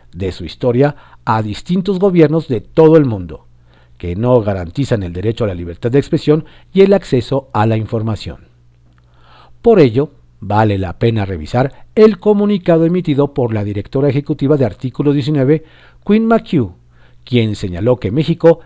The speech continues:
se mantiene como uno de los países más peligrosos para ser periodista. No permitiremos que estos ataques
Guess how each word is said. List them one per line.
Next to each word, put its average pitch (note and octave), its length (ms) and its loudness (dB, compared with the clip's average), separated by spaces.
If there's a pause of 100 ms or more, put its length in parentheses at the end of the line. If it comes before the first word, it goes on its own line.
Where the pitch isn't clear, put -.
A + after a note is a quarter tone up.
se D#3 260 4
mantiene D#3 440 2
como C3+ 240 -2
uno C3+ 160 0
de B2+ 80 2
los A#2+ 140 -2
países C3+ 420 0 (200)
más E3 420 -2
peligrosos C3+ 800 -2 (200)
para F#3+ 200 0
ser A2+ 240 -2
periodista. F#2 600 -4 (1040)
No F#3 260 2
permitiremos A3 720 2
que C#3 200 2
estos - 360 -4
ataques C#3 600 -2